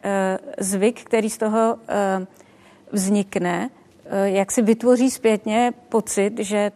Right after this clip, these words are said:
to je přesně to, co je nám přirozené. Tedy způsob, eh, sezení, eh, žen a mužů nebo způsob, jakým se mohou lidé určitých kultur projevovat emocionálně,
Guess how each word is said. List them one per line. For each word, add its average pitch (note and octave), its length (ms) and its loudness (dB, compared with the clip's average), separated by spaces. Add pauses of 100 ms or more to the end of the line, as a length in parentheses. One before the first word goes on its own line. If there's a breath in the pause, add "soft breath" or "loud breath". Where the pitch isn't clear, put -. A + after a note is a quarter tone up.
(100)
to G#3+ 340 2
je G#3 440 2
přesně A3 440 -4
to, G3+ 160 -4
co G#3 120 -4
je G#3+ 60 -2
nám G#3 180 -4
přirozené. F3 540 -4 (380 loud breath)
Tedy G#3 200 0
způsob, G#3+ 640 -2
eh, F#3 360 -2
sezení, G#3+ 800 2
eh, F#3+ 380 -4
žen G#3 300 -2
a - 60 -4
mužů G#3 500 -2
nebo F#3+ 500 -4
způsob, G#3 500 -4
jakým G3+ 460 -4 (340 loud breath)
se - 180 0
mohou G#3 540 2
lidé G3+ 380 2
určitých G#3 400 -4
kultur G#3 380 -2
projevovat G3 720 0
emocionálně, G3+ 840 -4